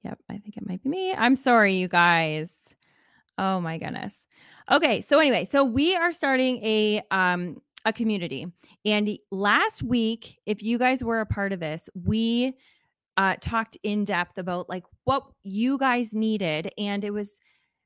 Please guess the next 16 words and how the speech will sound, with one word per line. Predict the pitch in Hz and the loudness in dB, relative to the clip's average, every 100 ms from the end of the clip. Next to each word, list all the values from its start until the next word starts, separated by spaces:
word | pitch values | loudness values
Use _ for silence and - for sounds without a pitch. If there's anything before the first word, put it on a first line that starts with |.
| _ | _
there | 254 | -4
was | 285 320 | -4 -4
actually | 381 - 453 | -6 -6 -2
more | 277 214 233 262 | 0 0 0 -2
to | 240 - 277 | -6 -6 -4
it | 262 190 | -4 -4
than | 196 190 185 185 175 _ _ _ - | -6 -6 -6 -10 -14 _ _ _ -2
I | 254 339 | 0 -2
thought | 233 180 | -4 -8
you | - 160 | -8 -12
guys | 151 170 - | -12 -12 -14
needed. | 147 - 82 - _ _ _ - | -14 -12 -14 -16 _ _ _ -2
Um, | 190 190 190 185 185 175 _ _ _ _ _ _ _ _ _ _ _ _ _ _ _ _ _ _ _ _ - | 2 2 2 0 -4 -8 _ _ _ _ _ _ _ _ _ _ _ _ _ _ _ _ _ _ _ _ -14
there | |
we | 170 | -12
go. | 160 | -12